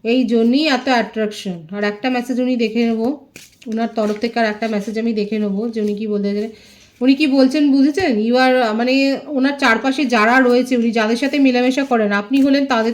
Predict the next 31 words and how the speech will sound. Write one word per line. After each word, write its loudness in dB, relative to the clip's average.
থেকে -2
অনেক 0
আলাদা, -2
অনেক, 2
অনেক 2
আলাদা। -2
অত -6
বেশি -2
আপনাকে 0
মিস 0
করছে, -2
দেখেছেন? -4
আর -8
একটা -8
মেসেজ -8
আমি -2
দেখে -4
নেব। -2
I 0
can't 2
make -2
a 0
decision। -4
উনি 0
কোনো -2
সিদ্ধান্তই 0
নিতে 0
পারছেন -2
না 0
ওনার 0
জীবনে। -4